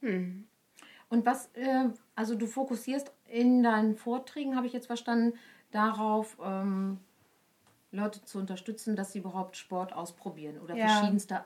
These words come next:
Speaker 2: verschiedenste Sportarten, um dann die Sportart zu finden, mit der sie happy sind.
Speaker 3: Ja.
Speaker 2: Klar, wenn ich irgendwie auf was Lust habe, dann mache ich's einfach. Dann
Speaker 3: Genau.
Speaker 2: muss ich
Speaker 1: Ja,
Speaker 2: nicht irgendwie,
Speaker 1: genau.
Speaker 2: "Oh, jetzt muss ich mich dazu motivieren",
Speaker 3: Ja.
Speaker 2: sondern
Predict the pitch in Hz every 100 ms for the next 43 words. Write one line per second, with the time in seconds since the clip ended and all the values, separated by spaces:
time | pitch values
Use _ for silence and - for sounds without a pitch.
0 | _ 196 185 - 226 220 196 - 190 185
1 | - 190 233 302 359 - - - 208 202
2 | 226 226 226 247 - 226 190 208 220 -
3 | 220 214 190 190 190 185 190 202 208 202
4 | 160 170 240 269 208 202 208 214 _ _
5 | _ _ - 180 147 180 185 - 196 190
6 | 170 175 185 - 226 - - 160 175 190
7 | 170 180 208 - - 151 131 143 135 -
8 | 214 202 190 202 - 214 185 190 185 185
9 | 190 180 170 180 - - 208 202 202 190
10 | 214 214 190 185 170 - 180 175 175 165
11 | 214 240 214 202 185 180